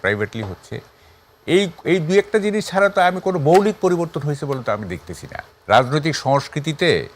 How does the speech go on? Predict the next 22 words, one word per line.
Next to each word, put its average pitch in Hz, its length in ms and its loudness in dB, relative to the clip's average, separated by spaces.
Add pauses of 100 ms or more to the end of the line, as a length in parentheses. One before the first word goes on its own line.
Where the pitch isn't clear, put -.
(340)
এই 127 140 0
যে 143 100 0
সহনশীলতা 151 720 2
রাজনীতি 131 420 2
আমরা 127 160 2
বলে 120 240 0
আসতেছি, - 420 -6 (680)
মানে 104 180 -2
দীর্ঘদিন 160 500 2
ধরে 151 140 4
আমরা 131 140 2
বলে 107 240 -2
আসতেছি, - 380 -10 (920)
হ্যাঁ। 123 380 0
তারপরে 123 360 2
ধরেন 127 300 0
যে, 123 140 0
আহ, 101 580 0 (720)
কি 120 140 -4
বলে 120 220 2
যে, 117 140 0
আহ, - 200 -6